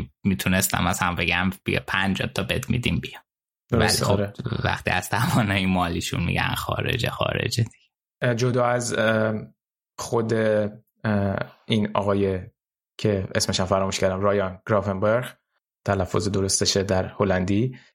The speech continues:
Speaker 2: اه، این، اه، مراکشی مزروعی رو می‌خواستیم بگیریم که
Speaker 1: آره، اونم صحبتش هست و حالا بعد ببینیم اونا می‌شه جای مثلاً پاوار
Speaker 2: پاوار
Speaker 1: بازیش
Speaker 2: بازی داد.
Speaker 1: داد.
Speaker 2: آره،
Speaker 1: آره،
Speaker 2: آره.
Speaker 1: خوبه.
Speaker 2: آره. ولی حرف رودیگر هنوز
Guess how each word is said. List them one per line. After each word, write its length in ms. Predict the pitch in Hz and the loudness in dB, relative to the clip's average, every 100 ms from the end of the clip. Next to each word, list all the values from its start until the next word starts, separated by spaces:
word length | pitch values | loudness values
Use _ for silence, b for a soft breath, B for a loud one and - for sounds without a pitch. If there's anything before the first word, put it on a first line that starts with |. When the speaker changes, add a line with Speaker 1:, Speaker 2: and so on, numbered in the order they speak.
| _ - | _ -2
Speaker 2:
اه، 380 | 104 101 101 - | 2 2 2 0
این، 280 | - 131 147 | 0 0 2
اه، 160 | 131 110 104 - - | 2 2 0 -8 -6
مراکشی 520 | 113 113 107 110 - | 0 0 2 0 2
مزروعی 360 | 135 135 110 139 | 2 0 2 0
رو 100 | 156 | 0
می‌خواستیم 320 | 131 135 175 | -2 -2 0
بگیریم 260 | 180 170 123 | 2 2 0
که 280 | 101 95 - _ - - | 0 -2 -12 _ -14 -2
Speaker 1:
آره، 220 | 107 101 | 0 2
اونم 440 | 92 95 98 104 110 107 | 0 0 0 2 0 0
صحبتش 680 | 127 113 - 80 - 104 - | 0 0 0 -2 0 0 0
هست 520 | 80 - - - - _ _ _ _ - | 0 0 -2 -4 -12 _ _ _ _ -4
و 60 | 90 85 | 0 0
حالا 580 | 85 92 85 78 76 85 | 0 0 0 2 0 0
بعد 360 | 92 90 85 | 0 0 0
ببینیم 320 | 76 76 98 101 | -4 -2 -2 0
اونا 320 | 107 104 117 | 0 0 0
می‌شه 300 | 120 110 113 | 0 0 -2
جای 500 | 113 104 98 101 107 | 0 0 2 2 0
مثلاً 360 | 110 104 92 80 | 0 0 -2 0
پاوار 380 | 104 104 90 80 | 0 0 0 2
Speaker 2:
پاوار 220 | 110 101 | 2 2
Speaker 1:
بازیش 160 | 110 110 | 2 2
Speaker 2:
بازی 220 | 104 104 | 2 2
داد. 240 | 95 90 | 2 2
Speaker 1:
داد. 120 | - | 2
Speaker 2:
آره، 140 | 104 101 | 0 0
Speaker 1:
آره، 180 | - 80 | 2 2
Speaker 2:
آره. 160 | 98 | 2
Speaker 1:
خوبه. 420 | 95 - 90 87 85 - _ _ _ - | 0 -2 -2 -2 -4 -10 _ _ _ -6
Speaker 2:
آره. 300 | 110 104 104 _ _ _ _ - | -2 -2 -4 _ _ _ _ -6
ولی 360 | 110 117 165 | 0 0 2
حرف 280 | 147 156 165 | 2 0 0
رودیگر 440 | 190 143 135 147 | 0 0 -2 0
هنوز 520 | 175 160 156 165 156 | 0 0 0 -2 -2